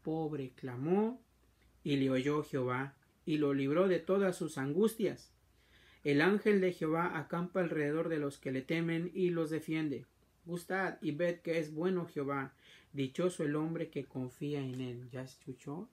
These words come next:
Dichoso el hombre que confía en, en, en él. Dice, "Temad a Jehová vosotros sus santos, pues nada falta a los que le temen".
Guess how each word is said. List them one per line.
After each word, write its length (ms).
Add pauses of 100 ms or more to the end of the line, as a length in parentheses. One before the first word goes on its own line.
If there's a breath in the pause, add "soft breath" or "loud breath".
Dichoso 500
el 80
hombre 200
que 140
confía 600
en, 240
en, 440
en 120
él. 260 (400 loud breath)
Dice, 220
"Temad 340
a 100
Jehová 280
vosotros 760
sus 240
santos, 520 (220 soft breath)
pues 180
nada 320
falta 400
a 200
los 220
que 220
le 140
temen". 480